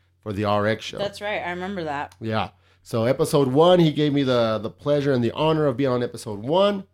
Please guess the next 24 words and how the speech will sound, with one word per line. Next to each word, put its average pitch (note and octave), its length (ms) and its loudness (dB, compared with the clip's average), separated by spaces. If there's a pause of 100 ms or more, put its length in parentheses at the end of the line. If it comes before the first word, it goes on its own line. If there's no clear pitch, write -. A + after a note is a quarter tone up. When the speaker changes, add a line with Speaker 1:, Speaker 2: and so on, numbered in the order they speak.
(580)
Speaker 1:
That C3+ 80 -4
was C#3+ 180 0
fun. D3+ 360 2
He C3 180 0
had, C3+ 160 0
he C3+ 140 0
had C3 120 0
the A#2+ 80 -2
green C#3+ 320 0
screen, D3 440 -2
a C3+ 100 -2
video. D3 320 -2
It C#3 40 -2
was A#2 100 -4
a A#2 60 -6
video C3+ 360 -4
type C3+ 260 -8
of B2 120 -6
a A#2 280 -2
web C3+ 220 -2
series C#3 400 -4
type C3 220 -14
of B2 100 -18
thing. D3 240 -4